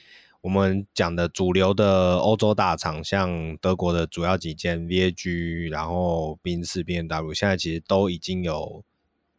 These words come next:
即便是像学长刚刚提到的E Q A，它还是用所谓的，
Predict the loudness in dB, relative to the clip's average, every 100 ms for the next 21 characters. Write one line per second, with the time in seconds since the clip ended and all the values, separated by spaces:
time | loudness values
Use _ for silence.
0 | -4 0 2 4 4 4 4 6 6 4
1 | 2 2 -2 -4 0 2 2 0 0 0
2 | 2 2 2 0 2 2 2 -2 -4 -4
3 | -2 0 0 -2 -8 -6 -6 -4 -6 -6
4 | -10